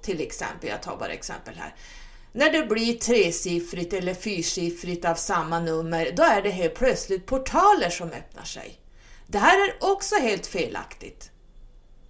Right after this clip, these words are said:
Det här är inga portaler, då vet man inte vad numerologi är för någonting.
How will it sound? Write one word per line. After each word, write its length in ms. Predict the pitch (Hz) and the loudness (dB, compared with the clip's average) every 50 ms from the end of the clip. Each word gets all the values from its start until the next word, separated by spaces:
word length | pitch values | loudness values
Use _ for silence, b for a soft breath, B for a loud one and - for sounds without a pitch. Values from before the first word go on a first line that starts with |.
| - - - - | -20 -20 -6 0
Det 80 | 330 | 0
här 160 | 226 185 175 233 | 2 4 4 6
är 160 | 359 427 415 | 6 6 4
inga 140 | 311 202 180 | 4 0 -2
portaler, 680 | - 196 190 190 - 196 196 175 165 156 160 156 156 | -2 -4 -4 -4 0 2 4 4 4 2 0 -2 -2
då 80 | 180 190 | -2 2
vet 240 | 269 381 403 - - | 4 4 2 4 4
man 100 | 440 427 427 339 | 2 2 2 2
inte 180 | 233 - 240 | 0 0 0
vad 200 | 233 220 220 208 | 4 4 4 4
numerologi 680 | 208 202 190 190 185 180 175 175 170 165 160 160 156 - | 4 0 0 0 -2 -2 -2 -4 -4 -4 -4 -4 -2 2
är 180 | 160 233 330 | 4 4 4
för 160 | 359 - 427 320 | 4 2 -2 -2
någonting. 440 | 190 120 - - - 98 - - | -2 -4 -6 -10 -14 -14 -16 -16